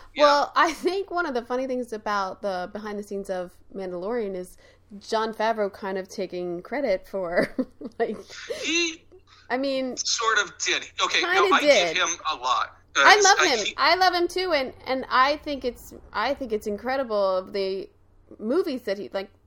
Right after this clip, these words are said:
Speaker 2: the movies you would never think the guy from Swingers is doing, like, Lion King live action thing, and, like,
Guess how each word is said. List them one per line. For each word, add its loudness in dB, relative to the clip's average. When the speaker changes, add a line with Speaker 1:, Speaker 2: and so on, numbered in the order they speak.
Speaker 2:
the -6
movies -4
you -6
would -6
never -4
think -6
the -4
guy 0
from -10
Swingers -4
is -10
doing, -4
like, -8
Lion -4
King -8
live -4
action -6
thing, -6
and, -8
like, -6